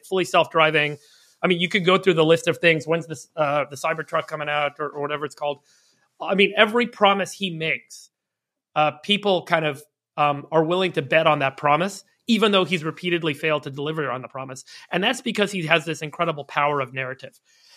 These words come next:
And so no matter, um, who you are with respect to your business or the product you're making, if you have an incredible ability to tell people a story and get them to believe in something,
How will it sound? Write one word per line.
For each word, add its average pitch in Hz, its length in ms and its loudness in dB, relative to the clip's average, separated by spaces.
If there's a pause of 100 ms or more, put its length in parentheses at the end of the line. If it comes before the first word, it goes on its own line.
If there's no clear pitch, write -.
(160)
And 185 140 6
so 185 480 4
no 175 180 0
matter, 220 640 2
um, 165 420 6 (280)
who 220 160 2
you 170 240 -4
are 151 440 2 (760)
with 165 180 0
respect 175 360 -2
to 165 60 -2
your 147 80 0
business 160 380 -2
or 147 60 -4
the 135 80 -6
product 165 340 4
you're 151 80 -2
making, 135 440 -2 (420)
if 165 100 -2
you 214 120 4
have 247 120 6
an 240 60 2
incredible 208 600 2
ability 170 480 0
to 143 120 -10
tell 170 220 0
people 170 260 -4
a 135 60 -4
story 165 380 -2
and 139 100 -4
get 156 120 -6
them 147 140 -6
to 147 100 -6
believe 147 400 -4
in 147 80 -8
something, 127 460 -12